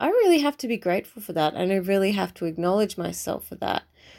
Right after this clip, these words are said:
So I'm not gonna pretend that I'm starting from scratch or square one, like I've never had a great relationship with my body or I have no idea what's going on. No,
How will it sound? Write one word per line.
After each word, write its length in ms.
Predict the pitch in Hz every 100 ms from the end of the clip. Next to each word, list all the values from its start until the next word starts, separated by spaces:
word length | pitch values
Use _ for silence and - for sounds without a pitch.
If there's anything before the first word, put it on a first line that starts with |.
| _
So 460 | - 226 220 220 -
I'm 200 | 233 240
not 200 | 247 294
gonna 180 | 370 339
pretend 460 | 254 214 240 202 185
that 80 |
I'm 160 | 175 175
starting 520 | 175 - 185 185 175
from 720 | 175 - 165 160 156 156 156 - _
scratch 480 | - - 180 - -
or 80 | 160
square 340 | - - 170
one, 320 | 156 151 143 -
like 260 | 151 156
I've 180 | 160 143
never 340 | 170 170 165 156
had 180 | 151
a 60 | 151
great 280 | 147 147 -
relationship 580 | 151 147 143 143 - -
with 100 | -
my 140 | 151
body 320 | 143 151 147
or 100 | 143
I 60 | 143
have 220 | 147 139
no 260 | 160 160 147
idea 320 | 147 143 143
what's 220 | - -
going 340 | 143 143 139
on. 240 | - - -
No, 380 | 226 311 190